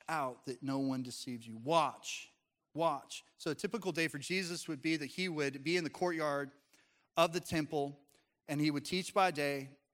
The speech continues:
and then at night, he and his disciples would go to the Mount of Olives, and that's where they would stay.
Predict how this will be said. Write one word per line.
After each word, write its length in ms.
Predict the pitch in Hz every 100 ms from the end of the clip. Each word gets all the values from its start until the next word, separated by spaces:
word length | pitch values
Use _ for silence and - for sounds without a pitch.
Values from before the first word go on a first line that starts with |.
| -
and 120 | 147
then 120 | 147
at 80 | 143
night, 320 | 175 180 151
he 180 | 135 156
and 100 | 151
his 140 | 143
disciples 680 | 147 - 160 156 151 135 -
would 120 | 135
go 160 | 147 143
to 120 | 147
the 80 | 147
Mount 220 | 143 139
of 60 | 135
Olives, 480 | 143 135 127 123
and 100 | 131
that's 180 | 135 131
where 120 | 135
they 180 | 131 135
would 320 | 127 127 -
stay. 480 | - - 135 127 123